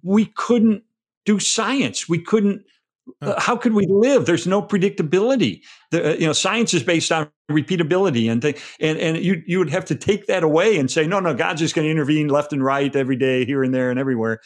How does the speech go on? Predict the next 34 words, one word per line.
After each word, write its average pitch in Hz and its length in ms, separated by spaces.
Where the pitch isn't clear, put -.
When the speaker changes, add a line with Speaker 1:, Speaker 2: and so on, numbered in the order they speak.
Speaker 1:
and, 131 380
um, 120 420
um, 110 600
override 131 720
our 123 140
choices 135 680
and 107 120
override 120 680
things." 127 260
Speaker 2:
Mm-hmm. 117 240
Speaker 1:
Yeah, 139 180
it, 165 100
it 175 100
just - 260
creates 170 420
a, 131 220
it 165 140
would 160 140
create 160 320
chaos. 160 520
So 131 340
I 139 120
think 170 220
Speaker 2:
Mm. 117 40
Speaker 1:
there's 143 180
a 131 100
practical 131 920
problem 98 320
there. 107 160
Speaker 2:
Yeah. 120 180
Speaker 1:
Uh, 131 100
it's, - 220
you 131 100
know, 120 60